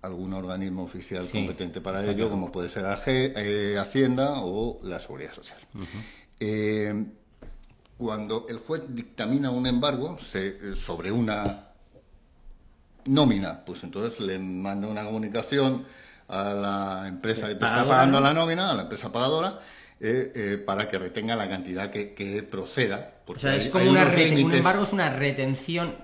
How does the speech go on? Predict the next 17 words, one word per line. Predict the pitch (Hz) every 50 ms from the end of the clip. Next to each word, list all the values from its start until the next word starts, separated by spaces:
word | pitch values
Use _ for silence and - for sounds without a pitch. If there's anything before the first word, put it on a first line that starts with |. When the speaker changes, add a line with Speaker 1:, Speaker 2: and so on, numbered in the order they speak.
| - - -
Speaker 2:
algunas | 110 120 123 139 143 147 147
veces | 143 - - 123 - -
en | 117 123 139
nómina, | 156 180 190 208 208 208 220 214 170
del | 131 131 127 127 127
importe | 135 127 - 156 175 180 175 - 180
que, | - - 202 226 254 - - - - - - - - - - -
eh, | - 127 123 123 117 113
se | - - 135
necesite | 127 123 - - 139 135 160
para | - 147 127 123 117
cubrir | - 123 117 127 -
Speaker 1:
Un | 165 170
Speaker 2:
la | 170
Speaker 1:
embargo | 165 165 175 180 175 180 -
Speaker 2:
deuda. | - 151
Speaker 1:
es, | 160 151 - -